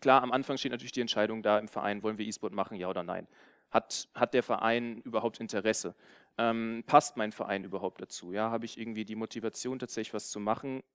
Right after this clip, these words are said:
ähm, und spring nicht nur jetzt auf einen Zug auf, äh, der mir einfach gerade gefällt, weil ich's überall höre? Ähm, wenn man sich hoffentlich dann dafür entscheidet, es zu machen, ähm, ist die zweite wichtige Sache, ich brauche Organisatoren. Ich brauche jemanden, der die Abteilung leitet. Ich brauche Leute, die, ähm,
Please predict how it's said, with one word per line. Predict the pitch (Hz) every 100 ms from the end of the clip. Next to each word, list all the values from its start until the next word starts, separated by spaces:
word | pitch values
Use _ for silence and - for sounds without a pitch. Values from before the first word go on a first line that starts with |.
| -
ähm, | 110 110 113 -
und | 113
spring | - 127
nicht | 123 123
nur | 120 117
jetzt | 113 -
auf | 113 -
einen | 98
Zug | - 147
auf, | 135 127 - _ - - _
äh, | 113 113
der | 107 113
mir | 113
einfach | 107 110 113 -
gerade | 104 107
gefällt, | 107 - 117 117
weil | 107
ich's | 110 -
überall | 113 104 92 92
höre? | 131 190 _ _ _ _ _ _ _ -
Ähm, | 127 127 131 123 _ _ -
wenn | 147
man | 160
sich | 147 - -
hoffentlich | 143 131 127
dann | 120
dafür | 113 -
entscheidet, | 98 - 101 98
es | -
zu | -
machen, | 107 165 226 - - - - _
ähm, | 127 131 127 131 135
ist | 139
die | 135
zweite | - 127 127 135
wichtige | 131 - 117
Sache, | 117 117
ich | 123
brauche | - 117
Organisatoren. | 117 110 107 101 101 95
Ich | 87
brauche | - 110 120
jemanden, | 110 104
der | 98
die | 95
Abteilung | 101 - 139 123
leitet. | 110 104 110 - - - - -
Ich | 117 -
brauche | 101 -
Leute, | 104 101 104
die, | 98 92 90
ähm, | 87 87 85 87